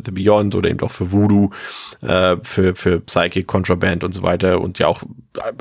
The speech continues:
auch immer noch bis zuletzt natürlich Musik gemacht hat. Ich glaub, für den letzten Puppet Master hat er ja auch den Score zumindest zum Teil mitgemacht und das ist natürlich auch ein absoluter Gewinn, glaub ich, für den Film, gerade so diese Stücke, die sehr Piano- und Gitarrenlastig sind. Und du hast ihn ja mal live gesehen, ne? Das hatten wir, glaub ich, auch schon mal,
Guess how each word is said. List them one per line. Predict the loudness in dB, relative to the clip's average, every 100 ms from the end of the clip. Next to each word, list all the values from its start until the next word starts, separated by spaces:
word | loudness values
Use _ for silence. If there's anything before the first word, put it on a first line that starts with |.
| -4
auch | 0
immer | 4 4
noch | 2
bis | 2 2
zuletzt | 4 4 2 0
natürlich | 0 0 2
Musik | 2 2 2
gemacht | 2 2 0
hat. |
Ich | -2
glaub, | -4
für | -2 0
den | 2
letzten | 2 -2 -2
Puppet | 0 0 2
Master | 0 0 -2
hat | 0
er | 2
ja |
auch | 0
den | -2 -4
Score | 0 2 2 0 -10 -16 -18 -8
zumindest | 0 0 0
zum | -2 0
Teil | 2 2
mitgemacht | 0 0 -2 0
und | 0
das | 0
ist |
natürlich | 0 0 0
auch | 0
ein |
absoluter | -2 -2 0 0 0
Gewinn, | 0 2 4
glaub | 4 4
ich, | 2
für | 0
den | 0 0
Film, | 0 0 2
gerade | 0 0
so | -2
diese | -2 -4
Stücke, | -4 -6 -6
die | -4
sehr | 0 0 0 -8 -18 -18 -20 -6
Piano- | 2 4 4 2
und | 2
Gitarrenlastig | -2 -4 0 2 2 0 -2 -2
sind. | 2 2 2 -8 -10 -4
Und | 2
du | 4 2
hast | 2 2
ihn | 4
ja | 6
mal | 6
live | 4 2
gesehen, | -2 0 0 2
ne? | 2
Das | 2 -2
hatten | 0 0
wir, |
glaub | 2 2
ich, | 0
auch | -4
schon | 0
mal, | 2 4 2